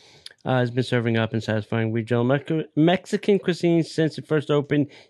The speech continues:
in twenty sixteen at Disney Springs here in Florida. Uh, for those who haven't heard of Frontera Cantina, it is a contemporary Mexican restaurant by celebrity chef Rick Bayless.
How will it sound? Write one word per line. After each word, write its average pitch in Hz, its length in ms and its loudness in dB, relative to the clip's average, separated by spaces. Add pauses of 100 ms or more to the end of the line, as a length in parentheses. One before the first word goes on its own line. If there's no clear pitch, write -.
in 143 100 2
twenty 139 240 0
sixteen 160 400 -2
at 123 100 0
Disney 117 280 -2
Springs 123 640 -2
here 104 160 -2
in 104 100 -2
Florida. 110 640 0 (720)
Uh, 139 500 4
for 131 260 2
those 143 540 4
who 143 140 -2
haven't 135 300 2
heard 147 420 2
of 123 300 0
Frontera 123 380 -4
Cantina, 165 440 -2 (360)
it 185 160 2
is 180 220 2
a 170 100 4
contemporary 127 920 0
Mexican 156 580 -2
restaurant 107 500 -4 (340)
by 113 120 -2
celebrity 127 520 -2
chef 107 360 -4 (120)
Rick 113 360 -6 (100)
Bayless. 95 440 -4